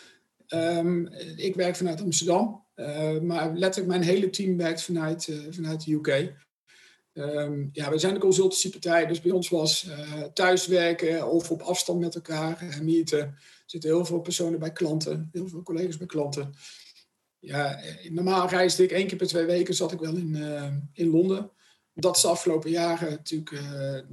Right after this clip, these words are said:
naar bijna nul geschroefd, alhoewel afgelopen half jaar werd dat weer wat meer.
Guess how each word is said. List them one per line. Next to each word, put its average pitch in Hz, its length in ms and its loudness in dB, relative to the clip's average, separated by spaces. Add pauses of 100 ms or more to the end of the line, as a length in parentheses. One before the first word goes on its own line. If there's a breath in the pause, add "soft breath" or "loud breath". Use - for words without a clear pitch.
(160)
naar 156 160 -2
bijna 185 260 4
nul 185 280 8
geschroefd, 208 440 0
alhoewel 151 320 0
afgelopen 170 480 -4
half 165 240 -2
jaar 143 200 -8
werd 151 160 -6
dat 143 160 -12
weer 143 340 0
wat 139 160 -4
meer. 151 480 -2